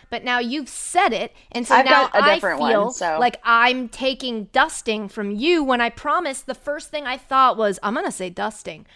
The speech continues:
Speaker 1: while you were giving the question. And then you said, "So for example," and I was like, "Don't do it, John. Don't say dusting."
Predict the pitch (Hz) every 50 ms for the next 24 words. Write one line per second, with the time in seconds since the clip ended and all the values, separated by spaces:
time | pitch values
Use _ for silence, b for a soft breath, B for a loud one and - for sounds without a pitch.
0 | b b b 214 220 247 285 339 381 392 381 359 311 330 339 320 320 311 311 294
1 | - _ - 294 302 302 302 302 302 302 294 285 - 294 294 285 - 208 180 b
2 | b b b - 247 269 311 359 381 381 359 320 - - 330 294 294 269 233 -
3 | - - - 427 415 339 - 381 370 339 330 269 240 339 370 381 381 - 330 302
4 | 294 302 - 220 233 220 196 208 202 185 - 202 190 190 180 - 240 247 240 220
5 | 214 - 208 208 202 196 202 202 202 196 B B B - - 226 220 233 220 -
6 | - - - 254 254 262 226 - 262 269 277 - 247 - 233 214 208 214 214